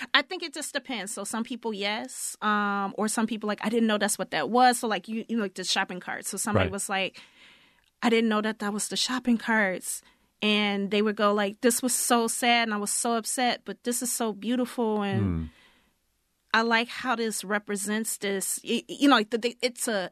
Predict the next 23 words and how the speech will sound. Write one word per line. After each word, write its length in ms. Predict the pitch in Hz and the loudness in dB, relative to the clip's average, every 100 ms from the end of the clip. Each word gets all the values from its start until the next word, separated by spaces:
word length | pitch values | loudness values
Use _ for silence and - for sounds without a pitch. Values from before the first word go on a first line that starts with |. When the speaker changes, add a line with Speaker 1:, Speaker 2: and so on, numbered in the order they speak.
| - | -10
Speaker 1:
it's 160 | - 202 | -10 -10
a 40 | |
talking 580 | - - - 196 - 120 | -10 -10 -4 -4 -4 -8
about 320 | - - 80 | -8 -8 -8
it. 160 | 107 - | -6 -2
So 120 | 214 | 0
I 60 | 214 | 0
can't 300 | - 262 247 | 2 0 0
necessarily 540 | 240 - - 226 208 | -2 -2 -2 -2 -2
say, 240 | - 214 202 | -2 -4 -2
is 140 | 233 | 0
that 200 | 240 220 | 2 0
healing 300 | 196 220 226 | -2 -4 -2
for 160 | 233 254 | -2 -4
a 40 | 247 | -4
person? 480 | 262 262 - 269 | -4 -4 -2 -2
Speaker 2:
Sure. 220 | 277 76 69 - - - - - | 2 0 -2 -14 -20 -20 -12 0
Speaker 1:
But 300 | 247 208 - _ _ _ _ 247 | 2 2 -4 _ _ _ _ 2
is 160 | - | 2
it 80 | 226 | 2
an 120 | 165 - - | 0 -4 0
outlet? 480 | 190 190 294 330 - | 2 2 -2 -2 -4
Yes. 720 | - 196 - - - - - | -6 -6 -6 -6 -4 -4 -8